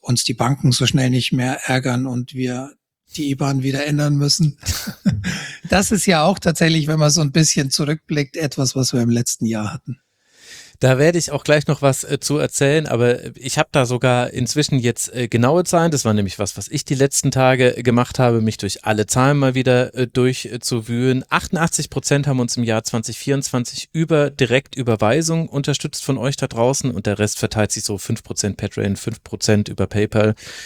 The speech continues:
Speaker 2: und dann zwei Prozent, glaub ich, über Kreditkarte um den Dreh rum. Und im letzten Jahr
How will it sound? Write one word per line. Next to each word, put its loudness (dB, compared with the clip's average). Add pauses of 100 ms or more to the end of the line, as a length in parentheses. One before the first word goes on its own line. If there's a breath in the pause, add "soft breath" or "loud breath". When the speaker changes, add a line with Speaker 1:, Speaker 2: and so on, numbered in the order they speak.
(160 loud breath)
Speaker 2:
und 2
dann 4 (480 loud breath)
zwei -2
Prozent, -6
glaub -2
ich, -6
über -4
Kreditkarte 0 (220)
um 0
den 2
Dreh 2
rum. 2
Und 0
im 2
letzten 2
Jahr 2